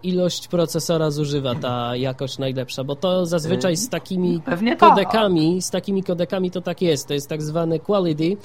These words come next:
Speaker 1: y, w, na przykład w Lejmie, gdzie się ustawia ten przełącznik, też można sobie, y, jeżeli ktoś się bawi w kompresję M P trzy. I też tam są takie przełączniki jak właśnie quality od, y, zera do dziesięciu,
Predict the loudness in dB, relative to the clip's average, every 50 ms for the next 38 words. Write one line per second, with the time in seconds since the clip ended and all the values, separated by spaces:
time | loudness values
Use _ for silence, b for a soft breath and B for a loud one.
0 | B B B B B B 0 2 2 4 2 2 0 -2 -2 -2 -2 0 0 0
1 | 0 4 6 6 8 8 6 4 2 2 0 0 -2 -4 -6 -8 -6 -4 -4 -2
2 | -4 -4 -4 -4 -4 -2 -2 -2 -4 -4 -6 -8 B B B B B B -6 -4
3 | -4 -4 -2 -2 0 0 0 0 -2 -2 -4 -4 -4 -4 -4 -4 -4 -4 -4 -6
4 | -6 -6 -6 -8 -8 -10 -8 -6 -4 -4 -4 -6 -8 -12 -14 -14 -14 -12 -12 -10
5 | -10 -10 -10 -8 -2 -2 0 2 2 0 -2 -2 -4 -4 -4 -4 -2 -2 -4 -4
6 | -4 -6 -6 -4 -4 -4 -4 -4 -4 -2 -4 -4 -4 -4 -6 -8 -8 -8 -6 -6
7 | -6 -6 -8 -10 -16 -20 -14 -10 -8 -2 0 2 2 2 2 0 -2 -2 -2 -4
8 | -4 -6 -6 -8 -8 -8 -6 -4 -4 -4 -4 -6 -8 -6 -6 -6 -6 -6 -8 -10
9 | -10 -10 -6 -4 -2 0 2 2 0 0 -2 -4 -6 B B B B B -6 -4
10 | -4 -4 -4 -4 -2 -2 0 0 0 -2 -2 -2 -2 -2 -4 -4 -4 -4 -4 -4
11 | -6 -6 -8 -8 -6 -4 2 4 4 4 4 4 2 0 -2 -2 -2 -4 -4 -6
12 | -8 -8 -10 -12 -14